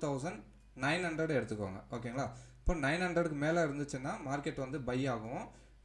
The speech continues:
நைன் ஹண்ட்ரட் below இருந்துச்சுன்னா மார்க்கெட் வந்து செல் ஆகும், நம்ம வந்து கன்சிடர் பண்ணிக்கலாம். ஓகேங்களா? So, active co-, support and resistance வந்து பார்த்துருவோம். Support and resistance-ம் நமக்கு வந்து மேக்ஸிமம் அந்த ரேஞ்சுக்குள்ள தான் இருக்கிற மாதிரி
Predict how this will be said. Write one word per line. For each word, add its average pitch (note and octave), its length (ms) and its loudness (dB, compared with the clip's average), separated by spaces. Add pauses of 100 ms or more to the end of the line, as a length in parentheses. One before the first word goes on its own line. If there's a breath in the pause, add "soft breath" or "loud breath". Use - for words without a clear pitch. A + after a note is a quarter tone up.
நைன் E3 200 6
ஹண்ட்ரட் E3+ 280 6
below D3+ 200 10
இருந்துச்சுன்னா C#3 360 2 (100)
மார்க்கெட் C3+ 340 4
வந்து C#3 220 6
செல் C3+ 240 10
ஆகும், C3+ 260 6
நம்ம A2+ 200 2
வந்து A#2 200 4
கன்சிடர் A2 420 4
பண்ணிக்கலாம். G#2 420 2 (580 loud breath)
ஓகேங்களா? B2 360 -2 (1000 loud breath)
So, - 60 -8 (120)
active F3 260 0
co-, D#3 240 0
support F3+ 340 2
and F3 160 -2
resistance D3+ 380 -6
வந்து C3+ 220 -6
பார்த்துருவோம். A#2+ 400 -4 (180)
Support F3 440 0
and E3 160 -2
resistance-ம் D3 480 -6
நமக்கு C3+ 220 -6
வந்து C3+ 200 -6
மேக்ஸிமம் C3+ 400 -2
அந்த B2+ 200 -4
ரேஞ்சுக்குள்ள C3+ 460 -4
தான் C3+ 140 -2
இருக்கிற A#2+ 280 -10
மாதிரி A#2 160 -6